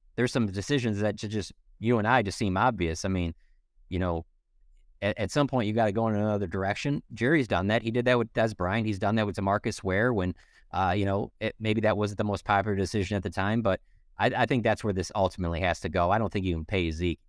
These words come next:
close to what you are right now, especially after you, you, you just gave the franchise tag to Tony Pollard. I mean, you just cannot,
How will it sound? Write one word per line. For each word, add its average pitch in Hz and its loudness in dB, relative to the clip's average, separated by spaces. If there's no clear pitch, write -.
close 110 0
to 95 -2
what 90 0
you 87 0
are 87 2
right 82 -4
now, 87 -2
especially 117 0
after 98 0
you, 95 0
you, 104 -2
you 107 -2
just 98 -4
gave 95 0
the 95 -4
franchise 95 0
tag 95 0
to 78 -10
Tony 90 -2
Pollard. 90 0
I 95 -4
mean, 110 0
you 135 2
just 127 -4
cannot, 120 0